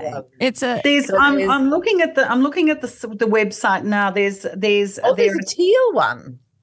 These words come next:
Speaker 2: She's,
Speaker 1: Yeah,
Speaker 2: she's
Speaker 1: well,
Speaker 2: knitted a
Speaker 1: there's
Speaker 2: teal
Speaker 1: the
Speaker 2: one in honour of the independence.
Speaker 1: Well, look, um,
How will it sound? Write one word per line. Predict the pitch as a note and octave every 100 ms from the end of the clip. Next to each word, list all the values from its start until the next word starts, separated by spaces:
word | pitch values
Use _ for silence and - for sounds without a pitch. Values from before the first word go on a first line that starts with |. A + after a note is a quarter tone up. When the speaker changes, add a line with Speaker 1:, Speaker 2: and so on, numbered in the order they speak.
| _ -
Speaker 2:
She's, | A3+ A3 G#3+
Speaker 1:
Yeah, | D4+
Speaker 2:
she's | A#3+
Speaker 1:
well, | G#3+ C4+ C#4+ F4 -
Speaker 2:
knitted | C4 F#4+ E4+
a |
Speaker 1:
there's | C4 B3+
Speaker 2:
teal | A#3 E4
Speaker 1:
the |
Speaker 2:
one | E3 E3
in | E3+
honour | - G3 G#3 F3+
of | E3+
the | F3 E3+
independence. | E3 D3 - E3+ B3 - A#2 - - -
Speaker 1:
Well, | C#4+ D4
look, | D#4+ E4 -
um, | D#4 C#4+ C#4+ C4+